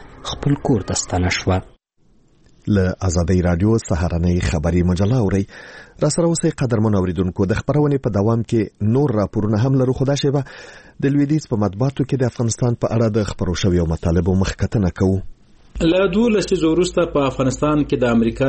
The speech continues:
Speaker 3: د متحده ایالاتو د پوځي حضور پای ته رسیدل د نړۍ د ډېری ورځپاڼو سرلیکونه دي. واشنګټن پوسټ ورځپاڼې په خپلې وروستۍ ګڼه کې لیکلي، امریکایي ځواکونه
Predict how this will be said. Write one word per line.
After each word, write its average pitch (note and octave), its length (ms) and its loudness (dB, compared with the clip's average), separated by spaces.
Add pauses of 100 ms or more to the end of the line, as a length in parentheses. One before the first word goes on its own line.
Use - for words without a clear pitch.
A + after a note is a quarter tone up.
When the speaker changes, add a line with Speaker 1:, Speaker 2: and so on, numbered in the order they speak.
Speaker 3:
د B2 140 2
متحده A#2 420 -2
ایالاتو A2 480 0
د B2+ 160 2
پوځي A2 400 0
حضور G#2+ 340 0
پای G#2+ 220 2
ته G#2 140 0
رسیدل C3 440 2 (160)
د F#3 140 2
نړۍ G3 280 2 (100)
د F3 40 2 (180)
ډېری D#3 300 4
ورځپاڼو C#3 640 0 (200)
سرلیکونه A2+ 720 0
دي. C3 80 4 (400)
واشنګټن G3+ 640 0
پوسټ B3 240 0
ورځپاڼې G3 440 0 (100)
په - 80 -12
خپلې F3 260 2
وروستۍ C#3 400 0
ګڼه D#3+ 240 0
کې - 160 -2
لیکلي، D#3 340 0 (260)
امریکایي F#3+ 480 0
ځواکونه F3 460 0